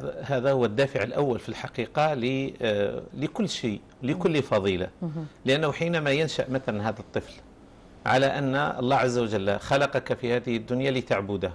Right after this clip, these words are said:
Speaker 1: ومن بعد يفهم ما هي العبودية لله سبحانه
Speaker 2: مهم.
Speaker 1: عز وجل، أن كل شيء نافع يراد به وجه الله عز وجل هو عبادة.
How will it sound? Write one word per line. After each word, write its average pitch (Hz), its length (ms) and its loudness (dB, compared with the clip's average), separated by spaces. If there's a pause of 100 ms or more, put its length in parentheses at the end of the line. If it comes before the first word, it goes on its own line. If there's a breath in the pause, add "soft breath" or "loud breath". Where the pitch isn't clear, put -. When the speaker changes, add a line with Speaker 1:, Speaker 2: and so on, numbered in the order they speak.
(120)
Speaker 1:
ومن 110 100 0
بعد 127 240 4 (180)
يفهم 131 420 0
ما 131 160 2
هي 127 180 4
العبودية 110 640 2
لله 104 400 2
سبحانه 104 460 -4
Speaker 2:
مهم. 98 100 -2
Speaker 1:
عز 98 220 -2
وجل، 92 200 -6 (440 loud breath)
أن 135 180 4
كل 151 360 2
شيء 127 380 -2
نافع 113 720 2 (420 loud breath)
يراد 113 420 6
به 117 340 0
وجه 110 240 0
الله 113 320 0
عز 107 160 -2
وجل 120 280 2
هو 117 160 4
عبادة. 98 480 2